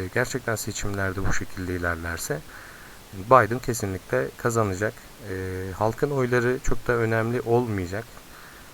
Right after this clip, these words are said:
Söylediğimiz gibi önemli olan eyalet oyları, eyaletteki seçici kurul üyelerinin oyları olacak.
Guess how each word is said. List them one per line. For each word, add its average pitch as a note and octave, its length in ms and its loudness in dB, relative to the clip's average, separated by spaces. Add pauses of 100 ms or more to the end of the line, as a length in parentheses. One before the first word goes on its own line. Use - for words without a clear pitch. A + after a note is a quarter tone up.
(120)
Söylediğimiz F#2+ 680 -2
gibi F#2+ 160 -6 (240)
önemli G#2+ 360 2
olan A2+ 320 0
eyalet G#2 400 -2 (260)
oyları, F#2 520 -2
eyaletteki F#2+ 800 -6
seçici G2+ 400 -6
kurul A2 360 0
üyelerinin F#2+ 680 -2
oyları G2+ 540 -2
olacak. G#2+ 440 -6